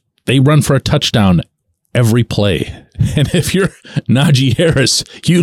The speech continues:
literally take it to the house every play, even if it's eighty yards away. He does this. So the only thing that's left are elements of the passing game, meaning both offensively and defensively.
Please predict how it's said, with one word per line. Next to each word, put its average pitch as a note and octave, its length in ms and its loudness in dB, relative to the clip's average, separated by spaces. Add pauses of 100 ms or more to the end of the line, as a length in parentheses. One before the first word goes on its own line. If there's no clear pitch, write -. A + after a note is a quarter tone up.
(140)
literally C#3 460 2
take - 320 0
it A2 80 -4
to B2 100 0
the A#2 140 2
house A#2 400 -2
every A2+ 240 0
play, A2+ 360 0 (260)
even B2 320 2
if A#2 120 0
it's A2 240 -2
eighty A#2+ 240 2
yards G2+ 400 2
away. G2 320 2
He G2+ 120 2
does G2 260 0
this. - 360 -4 (1400)
So D3 260 0
the C#3+ 120 2
only G#3 340 2
thing D#3+ 320 0
that's A#2 280 -2
left G2+ 640 -4 (920)
are G2+ 260 -2
elements C3 500 2
of G2 140 -2
the F#2+ 100 -2
passing A2 560 -2
game, - 320 -6 (1300)
meaning G2 340 2
both E2+ 240 0
offensively F#2 800 0
and C3 160 2
defensively. - 760 -4